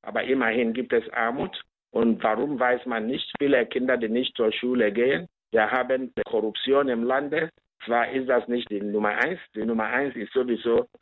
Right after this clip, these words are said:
eine Vergangenheit, was Kolonialismus ist und dann Sklaverei davor. Und immerhin sind die, die, die, die Relikte diese ganze Zeit bei uns.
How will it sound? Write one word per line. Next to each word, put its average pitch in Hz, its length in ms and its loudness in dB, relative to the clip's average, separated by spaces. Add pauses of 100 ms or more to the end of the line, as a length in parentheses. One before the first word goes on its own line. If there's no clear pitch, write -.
(140)
eine 107 280 0
Vergangenheit, 123 880 0
was 101 140 -6 (100)
Kolonialismus 107 920 0
ist 151 180 -2 (500)
und 104 220 2
dann 101 160 2
Sklaverei 123 760 0
davor. 123 520 -4 (340)
Und 117 320 0
immerhin 131 600 2
sind 110 280 -2
die, 107 480 2
die, 113 280 -2 (100)
die, 127 380 2
die 139 80 4
Relikte 143 600 2 (300)
diese 131 220 0
ganze 117 360 2
Zeit 110 320 -2
bei 101 180 -8
uns. 123 220 -6